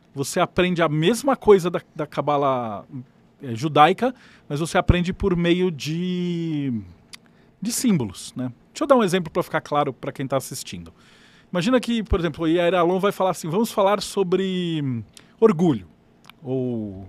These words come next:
vaidade." Aí ele vai falar, "Ah, é uma, um defeito, você tem que meditar, você tem que ser humilde, você tem que rezar,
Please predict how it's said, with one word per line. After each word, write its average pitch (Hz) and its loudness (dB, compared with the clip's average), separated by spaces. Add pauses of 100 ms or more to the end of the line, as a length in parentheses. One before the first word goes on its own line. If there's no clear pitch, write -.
vaidade." 127 0 (600)
Aí 131 0
ele 170 2
vai 175 2
falar, 196 2
"Ah, 190 0
é 190 0
uma, 170 0
um 135 -8
defeito, 180 4
você 165 -6
tem 165 -6
que 165 -8
meditar, 160 0
você 151 -2
tem 151 -10
que - -14
ser - -6
humilde, 156 0 (300)
você - -14
tem 160 -4
que - -12
rezar, 156 0